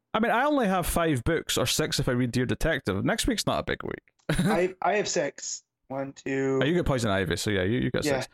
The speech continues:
Speaker 2: three,
Speaker 1: But
Speaker 2: four, five, six.
Speaker 1: that's
Speaker 2: So,
Speaker 1: not, that's
Speaker 2: but
Speaker 1: not,
Speaker 2: also,
Speaker 1: that's
Speaker 2: it's
Speaker 1: not
Speaker 2: gonna be a big, meaty conversation with, with Dark Crisis,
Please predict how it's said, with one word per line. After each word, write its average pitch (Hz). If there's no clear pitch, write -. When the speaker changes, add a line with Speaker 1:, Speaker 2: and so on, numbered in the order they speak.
Speaker 2:
three, 135
Speaker 1:
But 127
Speaker 2:
four, 131
five, 127
six. -
Speaker 1:
that's 392
Speaker 2:
So, 381
Speaker 1:
not, 226
that's 208
Speaker 2:
but 254
Speaker 1:
not, 262
Speaker 2:
also, 269
Speaker 1:
that's 277
Speaker 2:
it's 262
Speaker 1:
not -
Speaker 2:
gonna 277
be 277
a 269
big, 214
meaty 220
conversation 185
with, 180
with 185
Dark -
Crisis, 160